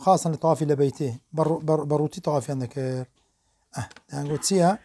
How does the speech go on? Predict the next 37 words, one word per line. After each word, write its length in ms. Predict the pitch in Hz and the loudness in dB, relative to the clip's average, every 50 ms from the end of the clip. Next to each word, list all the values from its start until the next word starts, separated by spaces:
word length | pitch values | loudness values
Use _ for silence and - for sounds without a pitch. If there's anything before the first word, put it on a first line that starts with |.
| _ _ _ _ _ | _ _ _ _ _
وەڵا 160 | - 160 156 147 143 | -4 -2 0 0 0
زرکی 180 | 151 123 - - | -2 -4 -4 -4
و 60 | 165 160 165 | 0 0 0
ناحمان 280 | - 113 156 156 147 143 - _ - - - | 2 2 0 -2 -2 -2 -8 _ -20 -18 -12
تێدا 160 | - 160 143 156 | -6 -2 0 0
ئەنجام 220 | 147 135 139 143 139 131 | 0 0 0 -2 0 0
دایە، 140 | 156 170 156 - | 0 0 -2 -2
خۆمان 200 | 165 160 175 180 170 | -4 -4 -2 2 2
ناڕازین 420 | 160 151 147 139 123 131 131 123 120 | 2 4 2 0 -2 -4 -6 -6 -6
نەوە. 140 | 117 113 110 - _ _ _ _ _ _ _ _ _ _ _ _ _ _ _ _ _ _ _ _ _ - | -8 -10 -12 -16 _ _ _ _ _ _ _ _ _ _ _ _ _ _ _ _ _ _ _ _ _ -4
کەچی 180 | - 254 - 240 | -4 -2 0 2
پێ 60 | 233 247 | 4 4
ئازەم 180 | 240 208 226 233 226 | 6 6 6 6 6
دەفەرمێ 260 | 190 226 233 233 208 - | 6 6 4 4 4 4
چێ؟ 100 | 269 277 294 - _ _ _ _ _ _ _ _ _ _ _ - 175 | 2 -2 -2 -4 _ _ _ _ _ _ _ _ _ _ _ 0 2
ها؟ 100 | 202 247 262 - 190 | 2 2 2 2 2
«إِنَّ 100 | 175 180 | 4 6
اللَّهَ 200 | 208 208 208 196 185 143 | 8 8 8 8 8 6
جَمِيلٌ 240 | 165 180 202 233 226 | 4 2 2 2 2
يُحِبُّ 320 | 220 180 - - 190 160 165 160 | 2 0 0 0 0 0 0 0
الْجَمَالَ.» 380 | 123 147 147 143 135 123 120 113 113 _ _ _ _ _ _ _ _ _ _ _ - | 0 0 -2 -2 -2 -4 -4 -8 -12 _ _ _ _ _ _ _ _ _ _ _ -2
ها، 100 | 233 233 - | 0 0 2
سەحابە 220 | 226 202 196 190 185 170 | 4 4 6 6 6 4
گوت: 120 | 175 - | 2 2
«یا 100 | 190 180 | 2 0
ڕەسوڵ 140 | 156 - 180 | 0 0 -2
ئەڵڵا، 80 | 175 175 196 | -2 0 0
من 80 | 196 180 _ _ _ _ _ _ _ - | 0 -2 _ _ _ _ _ _ _ -4
حەز 100 | - 208 170 175 | -2 0 0 0
دەکەم 160 | - 180 170 160 | 0 0 0 0
زولبەژی 260 | 165 160 170 156 143 147 | 0 0 0 0 -2 -2
جوان 120 | 160 156 147 | -2 -2 -2
لەبم، 160 | 147 135 113 107 | -4 -6 -6 -6
حەز 100 | 175 170 160 | -6 -4 -4
دەکەم 160 | 156 160 143 - | -4 -6 -6 -8
پێڵاو 260 | - 160 160 160 160 | -10 -10 -8 -6 -6
و 40 | 156 | -6